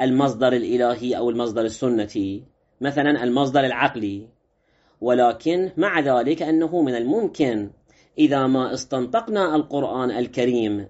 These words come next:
فإنه يعطي رؤية أو مثلًا نظرية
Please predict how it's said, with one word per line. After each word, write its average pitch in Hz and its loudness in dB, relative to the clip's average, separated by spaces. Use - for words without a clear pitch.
فإنه 139 0
يعطي 160 0
رؤية 135 2
أو 139 2
مثلًا 135 -2
نظرية 127 0